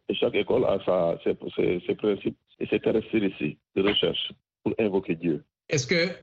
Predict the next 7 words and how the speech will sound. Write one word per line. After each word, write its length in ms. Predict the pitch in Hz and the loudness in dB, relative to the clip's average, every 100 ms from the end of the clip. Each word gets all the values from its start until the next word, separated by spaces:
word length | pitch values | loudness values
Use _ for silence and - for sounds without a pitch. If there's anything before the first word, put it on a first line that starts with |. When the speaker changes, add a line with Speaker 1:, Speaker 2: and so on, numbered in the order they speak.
| _ | _
Speaker 2:
c'est, 220 | 143 156 | -10 -6
c'est, 220 | 131 156 | -4 -4
c'est 220 | 135 139 139 | 0 2 2
une 120 | 135 147 | 2 0
obligation, 800 | 131 127 135 127 190 208 226 220 _ _ - | 2 2 2 2 2 2 0 -6 _ _ -6
par 180 | 131 | 0
exemple ? 480 | 135 135 151 202 214 | 0 2 0 -2 -6